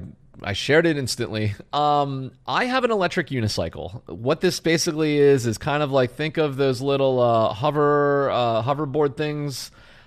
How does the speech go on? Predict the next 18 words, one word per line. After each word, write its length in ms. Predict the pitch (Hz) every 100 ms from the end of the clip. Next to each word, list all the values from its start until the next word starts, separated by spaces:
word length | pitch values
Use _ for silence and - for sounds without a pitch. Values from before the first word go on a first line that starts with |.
| _
Only 220 | 143 156 147
this 180 | 190
is 120 | 185 135
just 160 | 143
one 340 | 113 147 208 185
wheel. 460 | 160 147 143 135 - -
I 180 | 160
stand 340 | 190 - 175 160
on 180 | 151 135
top 240 | 147 139
of 100 | 139
it 140 | 135 123
with, 140 | 120
like, 140 | 120
these 160 | 123 110
two 160 | - 156
little 260 | 147 139
pedals. 680 | 110 143 131 127 123 110 -